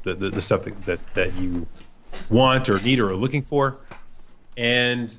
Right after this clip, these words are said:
listening for the, as we, we learned in programming class, the listener, now that it's actually a real listener, um, you know, which is, you know, "Okay, Google," or "Computer,"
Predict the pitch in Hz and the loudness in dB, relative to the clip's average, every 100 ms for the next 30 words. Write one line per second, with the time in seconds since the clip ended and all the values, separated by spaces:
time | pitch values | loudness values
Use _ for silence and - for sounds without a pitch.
0 | 120 131 147 156 139 143 143 131 135 139 | -2 0 2 2 2 4 4 6 4 4
1 | 135 - _ - - - - 113 110 110 | 0 -10 _ -20 -20 -10 -2 0 0 0
2 | 113 107 110 135 117 135 147 123 98 95 | 0 0 4 4 4 4 2 2 2 2
3 | 104 104 - 113 196 180 101 113 - _ | 2 2 0 2 2 2 -4 -6 -12 _
4 | - _ _ - 117 117 110 110 - 110 | -20 _ _ -6 -4 -2 0 -2 0 -2
5 | 104 107 92 90 139 104 87 92 85 110 | 0 -2 -2 2 4 4 0 -2 -4 -6
6 | - - - - - 110 110 110 110 110 | -12 -20 -20 -20 -4 0 2 4 2 0
7 | 107 104 - _ 113 101 98 107 107 113 | -4 -8 -20 _ 0 2 2 0 2 6
8 | 104 95 - 95 87 104 104 98 95 95 | 6 4 0 -2 2 2 4 2 4 2
9 | 92 90 87 80 78 - - - - 147 | 2 0 0 -2 -6 -10 -18 -4 2 2
10 | 151 214 117 135 | 4 4 4 2